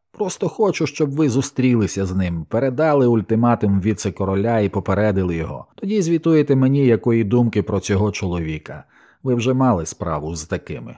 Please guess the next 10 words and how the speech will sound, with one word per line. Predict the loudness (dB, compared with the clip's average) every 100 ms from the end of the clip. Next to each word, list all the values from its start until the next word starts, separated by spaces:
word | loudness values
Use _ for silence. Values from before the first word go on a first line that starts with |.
| _
Знаєте, | -6 -2 0 0 2 2
як | 0 0
у |
них | 0 0 -2
мозок | 0 -2 -4 -4
улаштований. | -4 -4 -6 -6 -6 -6 -8 -14 _ _
Відчуєте, | -10 -10 -2 0 0 -4
що | -10 -8 -2
він | 0 0
замислив». | -2 -12 -14 -14 -16